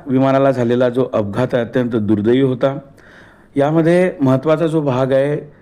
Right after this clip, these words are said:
ज्यामध्ये विमानाची संपूर्ण माहिती असते, ज्याला आपण डिजिटल डायरी म्हणू शकतो, ब्लॅक बॉक्स, तो पण आता मिळालेला आहे.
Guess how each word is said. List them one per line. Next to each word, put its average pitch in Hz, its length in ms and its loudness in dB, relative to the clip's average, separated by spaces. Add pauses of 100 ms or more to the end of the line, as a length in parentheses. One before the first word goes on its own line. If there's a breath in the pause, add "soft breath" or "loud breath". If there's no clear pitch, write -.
(260 soft breath)
ज्यामध्ये 135 360 2
विमानाची 127 500 2
संपूर्ण 165 680 0 (220)
माहिती 117 380 0
असते, 139 280 0
ज्याला 123 200 2
आपण 143 360 0 (440 loud breath)
डिजिटल 139 500 0 (100)
डायरी 123 300 0
म्हणू 156 180 2
शकतो, 127 680 -2 (360 loud breath)
ब्लॅक 127 400 -2
बॉक्स, 120 400 -2 (160)
तो 143 80 4
पण 143 160 0
आता 139 200 0
मिळालेला 123 440 2
आहे. 131 260 2